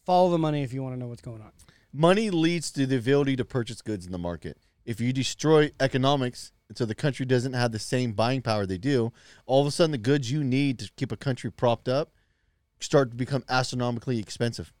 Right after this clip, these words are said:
Speaker 2: So if they become astronomically expensive and it costs more to do it, what does that do to the civilians in that country? It starts to destabilize it.
Speaker 1: Yeah. What was the whole thing <laughs> when we were talking about it? Everybody has a breaking point,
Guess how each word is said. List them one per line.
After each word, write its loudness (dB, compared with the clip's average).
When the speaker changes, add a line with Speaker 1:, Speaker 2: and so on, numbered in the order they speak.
Speaker 2:
So 2
if 4
they 2
become 0
astronomically 2
expensive -2
and 0
it 2
costs 2
more 2
to 0
do 2
it, 2
what 2
does 6
that 4
do 4
to 0
the 0
civilians -2
in -4
that -4
country? -6
It -8
starts -2
to -10
destabilize -4
it. -14
Speaker 1:
Yeah. -12
What -8
was -6
the -4
whole -2
thing -4
<laughs> -18
when -8
we -4
were -6
talking -8
about -8
it? -10
Everybody 2
has 0
a -8
breaking -10
point, -20